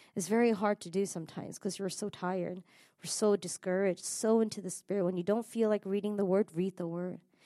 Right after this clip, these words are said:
Not just for yourself, but because the world needs you to, right? Cultivate that heart. And when you spend time with Jesus,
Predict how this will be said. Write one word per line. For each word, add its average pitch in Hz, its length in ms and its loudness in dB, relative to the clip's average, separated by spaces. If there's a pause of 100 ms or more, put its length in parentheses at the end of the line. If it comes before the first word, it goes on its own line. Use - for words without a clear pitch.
(240)
Not 220 220 2
just - 180 -6
for 208 80 -4
yourself, 196 420 0
but 180 140 -4
because - 340 -6
the 165 80 0
world 185 320 4
needs 160 360 -6
you 156 120 -6
to, 160 300 -14 (840)
right? 185 260 -8 (1080)
Cultivate 196 960 0
that 165 220 -4
heart. - 580 -14 (640)
And 202 120 2
when 233 180 2
you 311 80 6
spend 247 360 0
time 214 400 -4
with 175 120 -4
Jesus, 233 640 -6